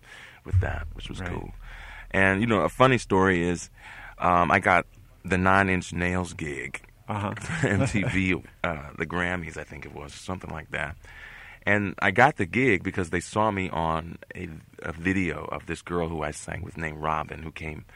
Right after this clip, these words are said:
Speaker 1: she was on, like, B M G or something.
Speaker 2: Okay.
Speaker 1: And I was growing my hair out, actually, for the record, I think, at the time. And they called me and they said, you know, "You, you've been picked to,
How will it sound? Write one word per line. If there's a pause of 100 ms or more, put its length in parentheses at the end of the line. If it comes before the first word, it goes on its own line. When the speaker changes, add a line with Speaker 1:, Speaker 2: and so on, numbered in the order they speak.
(360)
Speaker 1:
she
was
on,
like,
B
M
G
or
something. (100)
Speaker 2:
Okay. (200)
Speaker 1:
And
I
was
growing
my
hair
out, (280)
actually,
for
the
record,
I
think,
at
the
time.
And (1500)
they
called
me
and
they
said,
you
know, (340)
"You, (140)
you've
been
picked
to,